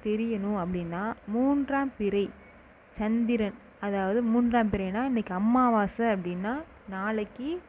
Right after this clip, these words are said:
பாட்-, திருதி, அதாவது பாட்டுன்னு சொல்லுவாங்க. அதுக்கு அடுத்த நாள் தான் மூன்றாம் பிறை.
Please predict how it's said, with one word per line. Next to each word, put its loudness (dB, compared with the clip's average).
பாட்-, -4
திருதி, 0
அதாவது 0
பாட்டுன்னு -2
சொல்லுவாங்க. -6
அதுக்கு -4
அடுத்த -2
நாள் -2
தான் -4
மூன்றாம் 0
பிறை. -8